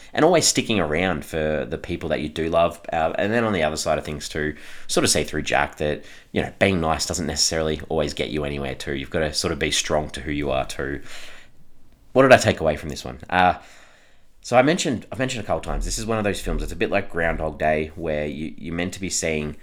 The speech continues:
the same event happening over and over again. And in this film, the repeat side of things, or the, the twist that it's gonna, this, this wedding's gonna be repeated, sort of happens halfway through the film. And there's no explanation as to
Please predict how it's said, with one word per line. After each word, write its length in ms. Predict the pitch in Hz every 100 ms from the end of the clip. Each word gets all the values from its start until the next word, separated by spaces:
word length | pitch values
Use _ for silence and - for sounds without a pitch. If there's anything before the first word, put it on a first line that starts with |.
| -
the 80 | -
same 240 | 117 120
event 340 | 101 82 80 -
happening 400 | 87 82 82 -
over 280 | 71 71 76
and 80 |
over 280 | 62 69 71
again. 340 | 78 69 60 58 - - - -
And 340 | 95 95 95
in 100 | 127
this 120 | 139
film, 280 | - 113 87
the 200 | 82 82 -
repeat 640 | 78 85 98 95 85 80 -
side 380 | - - 73 80
of 80 | 78
things, 260 | - 73 73
or 80 |
the, 140 | 69 71
the 160 | 73
twist 460 | - - - 104 -
that 260 | 73 76 -
it's 160 | -
gonna, 200 | - 80
this, 260 | 62 76 -
this 320 | - - -
wedding's 360 | 85 87 85 80
gonna 140 | 80
be 140 | 78
repeated, 580 | 73 73 - 101 73 67 - - -
sort 180 | - -
of 100 | 240
happens 340 | - 82 82 -
halfway 420 | 69 73 - 76
through 160 | -
the 80 | 69
film. 380 | 67 78 71 62 - - - - -
And 540 | 90 90 87 87 85 -
there's 220 | 92 92
no 320 | 120 135 127 -
explanation 760 | - - 92 71 87 - 85
as 300 | - 76 73
to 320 | - 80 76